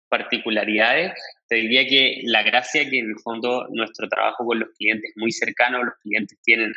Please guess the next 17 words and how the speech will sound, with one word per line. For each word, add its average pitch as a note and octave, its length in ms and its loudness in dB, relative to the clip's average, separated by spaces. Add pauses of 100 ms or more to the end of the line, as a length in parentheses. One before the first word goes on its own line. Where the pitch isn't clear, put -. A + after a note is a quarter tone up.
acceso A#2 600 -2
a A2 140 0
un G#2+ 120 0
asesor G#2+ 400 -6
financiero A2+ 580 0 (360)
que - 100 2
los G#2+ 160 2
ayuda A2 320 4
justamente B2+ 840 2 (220)
a A2 100 4
elegir A2+ 440 0
los A2+ 280 0 (220)
riesgos C3+ 640 0
correctos, C3 640 0 (320)
eh, A2+ 280 0 (140)
a A2 80 6
elegir A#2 520 0